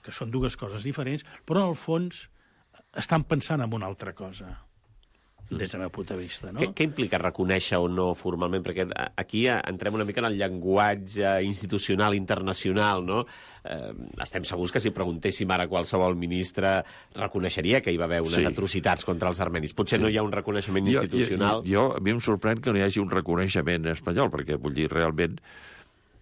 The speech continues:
Speaker 1: Per
Speaker 3: jo
Speaker 1: què no hi és?
Speaker 3: que sàpiga, que sàpiga, bueno, tampoc no hi és,
Speaker 2: Potser
Speaker 3: vull
Speaker 2: altres
Speaker 3: dir,
Speaker 2: països tampoc el, tampoc els han
Speaker 3: però,
Speaker 2: reconegut.
Speaker 3: vull dir, realment, implícitament, jo crec que s'ha reconegut aquí, vaja, i, de fet, doncs, eh,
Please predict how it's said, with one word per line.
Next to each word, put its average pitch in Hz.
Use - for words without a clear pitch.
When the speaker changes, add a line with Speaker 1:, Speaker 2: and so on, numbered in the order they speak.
Speaker 1:
Per -
Speaker 3:
jo 90
Speaker 1:
què 127
no 117
hi 131
és? -
Speaker 3:
que -
sàpiga, 95
que -
sàpiga, 85
bueno, 76
tampoc 76
no 78
hi 78
és, 127
Speaker 2:
Potser 135
Speaker 3:
vull 120
Speaker 2:
altres 123
Speaker 3:
dir, 123
Speaker 2:
països 117
tampoc 113
el, 101
tampoc 120
els 104
han 107
Speaker 3:
però, 98
Speaker 2:
reconegut. 98
Speaker 3:
vull 95
dir, 92
realment, 98
implícitament, 113
jo 139
crec 85
que 98
s'ha 98
reconegut 78
aquí, 73
vaja, 71
i, 78
de 71
fet, 73
doncs, 69
eh, 67